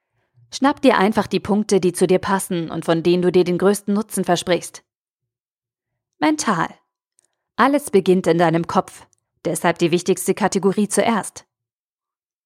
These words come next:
Loslassen. Während deiner Pause musst du mental abschalten und deinen Lernstoff loslassen.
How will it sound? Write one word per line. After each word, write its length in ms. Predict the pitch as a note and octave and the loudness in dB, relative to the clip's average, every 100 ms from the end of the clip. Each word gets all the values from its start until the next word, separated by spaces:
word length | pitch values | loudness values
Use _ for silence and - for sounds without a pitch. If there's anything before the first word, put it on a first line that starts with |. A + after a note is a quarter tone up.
| _ - | _ 0
Loslassen. 680 | D4 G3 E3+ E3 - - - _ _ _ _ _ | 2 2 -2 -4 -6 -12 -14 _ _ _ _ _
Während 360 | B3 B3 B3+ B3 | 2 4 2 2
deiner 260 | A#3 G#3+ | 2 2
Pause 380 | G#3+ A#3 C#4+ B3 | -2 0 0 0
musst 240 | F#3 E3 - | 0 0 0
du 40 | |
mental 400 | E3+ D#3+ G3+ G3 | -4 -4 -2 -2
abschalten 640 | - - F#3+ F3+ F3+ G#3 G#3+ | -2 -2 0 0 0 -6 -4
und 140 | G#3 | -2
deinen 240 | F#3 E3+ | 0 0
Lernstoff 460 | E3+ F3+ F#3 F3+ D#3 | 0 -2 -2 -4 -2
loslassen. 600 | E3+ E3+ F3+ E3 E3+ - | -2 -2 -4 -4 -8 -10